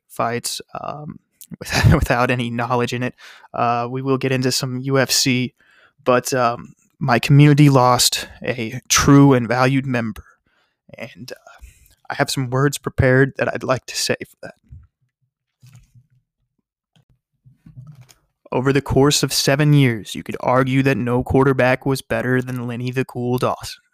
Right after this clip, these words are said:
He threw one hundred and eighty-two touchdowns from nineteen sixty-two to nineteen sixty-nine. And in nineteen sixty-six, he led the Chiefs to an A F L championship victory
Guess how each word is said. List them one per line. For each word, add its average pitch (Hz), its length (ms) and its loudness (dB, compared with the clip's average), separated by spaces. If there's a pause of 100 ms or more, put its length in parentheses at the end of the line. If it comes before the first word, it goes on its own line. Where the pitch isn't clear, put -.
(720)
He - 80 -18
threw 123 180 -6
one 123 160 -4
hundred 135 300 -2
and 139 200 -4
eighty-two 139 480 -2
touchdowns - 680 -6
from 98 200 -12
nineteen 117 460 -8
sixty-two 123 760 -8 (380)
to - 80 -10
nineteen 113 480 -10
sixty-nine. 120 560 -10 (880)
And 123 160 -10
in 120 100 -6
nineteen 151 400 -2
sixty-six, - 840 -4 (420)
he - 80 -12
led 123 220 -2
the 135 60 0
Chiefs - 500 0
to - 180 -2
an 156 140 2
A 131 160 0
F 135 160 0
L 135 160 2
championship 127 640 -4
victory - 420 -6